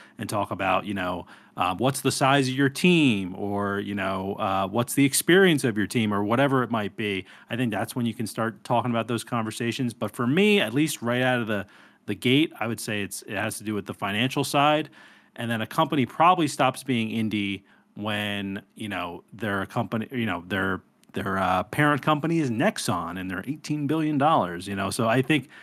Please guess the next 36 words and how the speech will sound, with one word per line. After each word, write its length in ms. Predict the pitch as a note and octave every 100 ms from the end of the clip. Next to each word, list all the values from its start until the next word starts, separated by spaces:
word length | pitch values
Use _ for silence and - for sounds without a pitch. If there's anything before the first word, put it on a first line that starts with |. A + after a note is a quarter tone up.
| - -
it 120 | C#3
kinda 220 | - F3+
comes 240 | D3+ E3+ E3
back 280 | D#3 D#3 D#3+
to 60 |
money 280 | C3+ C#3+ D#3+
at 100 | D#3+
some 180 | E3+ E3
point, 240 | F3 E3
but 120 | C#3
I 80 | A2+
do 180 | G#2 D#3+
think 220 | E3+ C#3
the 100 | A2+
other 160 | A#2+ G#2+
factors 480 | - G#2 G2+ G2 E2+
do 140 | G#2
matter, 480 | F2+ F#2 F#2 F2 F2 - - -
um, 300 | - F#2 E2+
like, 260 | E2+ E2 -
like 200 | F#2+ -
team 260 | - C#3+ A2+
size 440 | - G#2 G2 F#2+
and 80 | F2+
experience. 580 | F2+ - G#2+ F#2+ F#2 F2+
But 180 | - F#2+
I 120 | G2+
think 200 | C#3+ A#2+
for 160 | -
me, 500 | A2 F3+ F#3+ D#3+ C#3 -
it's 260 | A2+ -
mainly 380 | - B2 B2+ A2+
gonna 220 | G#2+ G#2+
be, 160 | G2 G2
like, 280 | F#2+ F#2 -
budget, 400 | G#2 G#2 G#2